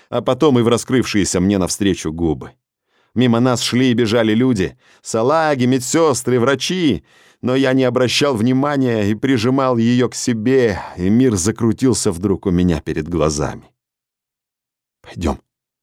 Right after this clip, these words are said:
сказала Санчита, внезапно отстранившись, и мир, качнувшись ещё пару раз, остановился и замер. «Пойдём со мной», и потянула меня к лесу. У меня было много баб,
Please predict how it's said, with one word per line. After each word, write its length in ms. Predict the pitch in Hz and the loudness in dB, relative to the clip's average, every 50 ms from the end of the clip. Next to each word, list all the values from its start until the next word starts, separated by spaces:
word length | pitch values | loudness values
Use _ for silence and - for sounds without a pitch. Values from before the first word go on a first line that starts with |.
| _ _ _ _ - | _ _ _ _ -8
сказала 380 | - 95 87 92 95 92 87 | -4 -2 0 0 2 0 0
Санчита, 560 | - - 101 98 - - 139 131 - 110 - _ _ - _ | 0 0 0 0 2 0 0 2 0 -2 -4 _ _ -20 _
внезапно 520 | - 87 120 147 135 120 147 139 - 135 135 | -6 -2 0 0 2 2 2 2 2 0 -2
отстранившись, 800 | 131 147 123 - - 127 127 135 147 151 - - 131 113 - - _ _ - - _ | -2 -2 -4 -2 0 0 2 2 2 2 0 0 -2 -4 -4 -6 _ _ -20 -20 _
и 120 | - 110 135 | -4 -2 0
мир, 200 | 156 170 165 143 | 2 2 0 0
качнувшись 580 | - 143 127 - 151 175 165 - - 147 127 | 0 -2 -2 0 -2 -2 -2 0 -2 -2 0
ещё 380 | 143 156 147 123 - - 165 147 | 0 0 0 0 0 0 0 -2
пару 300 | 127 - 143 139 131 135 | 0 -2 -2 0 0 0
раз, 220 | 143 147 127 - | 2 0 0 0
остановился 640 | 131 120 - - 127 127 131 131 139 131 107 - 120 | 0 -2 0 0 0 2 2 2 2 2 2 2 0
и 60 | 123 | 0
замер. 460 | 107 82 87 95 78 71 69 69 - _ _ _ _ _ _ _ _ _ _ _ _ _ _ _ _ | 0 2 0 -2 -2 -2 -6 -10 -12 _ _ _ _ _ _ _ _ _ _ _ _ _ _ _ _
«Пойдём 320 | - 120 127 120 127 113 92 | 2 2 4 4 4 4 2
со 140 | - - | 0 -6
мной», 260 | 80 71 - - - _ _ _ _ _ _ _ _ _ _ _ - | -10 -12 -12 -16 -20 _ _ _ _ _ _ _ _ _ _ _ -2
и 140 | - 135 131 | 0 0 0
потянула 560 | 127 - 123 110 - 110 104 98 95 87 82 | 2 2 0 2 2 2 2 2 2 2 2
меня 280 | 78 82 78 78 76 71 | 2 2 2 2 0 -2
к 100 | - 71 | -4 -6
лесу. 320 | 67 64 - - - - _ _ _ _ _ _ _ _ _ _ _ _ _ _ _ _ _ _ _ | -10 -10 -10 -12 -16 -16 _ _ _ _ _ _ _ _ _ _ _ _ _ _ _ _ _ _ _
У 80 | - | -6
меня 340 | 85 92 95 110 123 113 - | -2 0 2 2 2 0 0
было 260 | 123 127 143 139 131 | 0 0 2 2 4
много 380 | 117 113 127 143 151 123 92 80 | 4 4 2 2 2 0 -2 -4
баб, 280 | 69 71 67 - _ | -4 -4 -6 -6 _